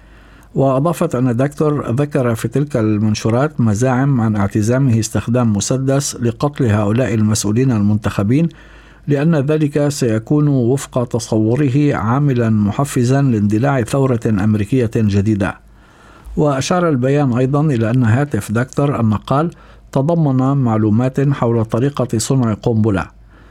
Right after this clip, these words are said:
ودكتور الذي قام بتسليم نفسه أمس متهم بالتحضير للقيام بعمل إرهابي واستخدام حاسوب لارتكاب جريمة، وفي حال إدانته يواجه عقوبة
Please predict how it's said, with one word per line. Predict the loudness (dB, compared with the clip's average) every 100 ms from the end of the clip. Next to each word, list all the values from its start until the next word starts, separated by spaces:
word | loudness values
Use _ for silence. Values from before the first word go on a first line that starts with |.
| -20 -8
ودكتور | -2 0 0 0 -4 -2 -2 0
الذي | 0 0 -2
قام | 0 0 0 0
بتسليم | -2 -4 -4 0 2 2
نفسه | 2 -2 -2 -2 -2 -2 0
أمس | 0 -2 -2
متهم | -2 0 0 0 0 -2 -2
بالتحضير | -6 -4 -6 -2 0 0
للقيام | 0 -2 -2 0 2 2 0
بعمل | 0 0 0 0 0 0
إرهابي | 2 2 2 2
واستخدام | 2 -2 -2 -4 -2 0 0
حاسوب | 0 -2 -2 0 0 0
لارتكاب | -2 -2 -4 -2 0
جريمة، | 0 2 2 2 0 -4 -18 -20 -20 -20 -20 -4
وفي | -4 -2
حال | -2 0 0
إدانته | 0 0 0 0 0 0
يواجه | 0 0 2 2 0 0
عقوبة | 0 -2 -2 -2